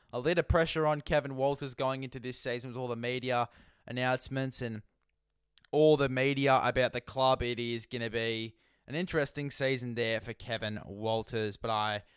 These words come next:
wish him all the best. I hope I'm wrong and the Broncos make the finals and they have a really good season. I really do hope I'm wrong, but, uh, from outside looking in, it is a lot of pressure there on Kevin Walters.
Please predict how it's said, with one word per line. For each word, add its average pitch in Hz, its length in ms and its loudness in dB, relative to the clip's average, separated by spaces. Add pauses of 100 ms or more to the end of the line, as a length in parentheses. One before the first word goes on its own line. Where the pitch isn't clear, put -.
(200)
wish 151 260 -2
him 147 140 -4
all 147 140 0
the 131 60 -4
best. 139 360 2
I 135 80 2
hope 151 260 6
I'm 135 160 0
wrong 143 320 2
and 135 120 -4
the 123 180 -4 (260)
Broncos 135 640 -2
make 135 200 -2
the - 100 -8
finals 131 600 -2
and 113 180 -8
they 113 160 -2
have 117 140 -2
a 110 60 -4
really 120 380 -2
good 117 200 -8
season. 127 520 -4 (240)
I 120 60 -4
really 135 220 2
do 117 140 0
hope 120 240 2
I'm 107 220 -2
wrong, 107 280 0
but, 107 220 -2 (420)
uh, 95 440 0
from 117 400 -6 (360)
outside 127 440 0
looking 117 320 -8
in, 113 260 -6
it 110 140 -8
is 107 120 -10 (160)
a 113 60 -4
lot 113 240 -2
of 113 80 -4
pressure 110 320 -8
there 107 260 0
on 101 160 -4
Kevin 98 540 -10
Walters. 101 800 -8